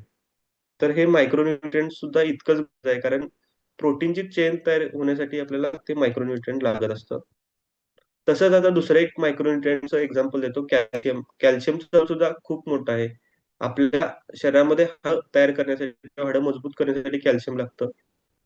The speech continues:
आपले जे मसल आहेत, जे स्नायू आहेत, ते स्नायूंचं जे वर्किंग आहे, म्हणजे जे, अ, स्नायू वर्क होतात किंवा ज्या हालचाली होतात आपल्या शरीराच्या, त्याच्यासाठी कॅल्शियम खूप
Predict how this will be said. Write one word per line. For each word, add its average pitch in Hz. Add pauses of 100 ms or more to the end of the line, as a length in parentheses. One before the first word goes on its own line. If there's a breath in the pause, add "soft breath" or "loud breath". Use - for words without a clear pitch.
(140)
आपले 139
जे 175
मसल 170
आहेत, 139 (180)
जे 143
स्नायू 139
आहेत, 123 (180)
ते 143
स्नायूंचं 143
जे 175
वर्किंग 160
आहे, 123
म्हणजे 127
जे, 139 (540)
अ, 127
स्नायू 143 (120)
वर्क -
होतात 127 (100)
किंवा 135
ज्या 151
हालचाली -
होतात 131
आपल्या 117
शरीराच्या, 117
त्याच्यासाठी 143 (200)
कॅल्शियम 127
खूप 143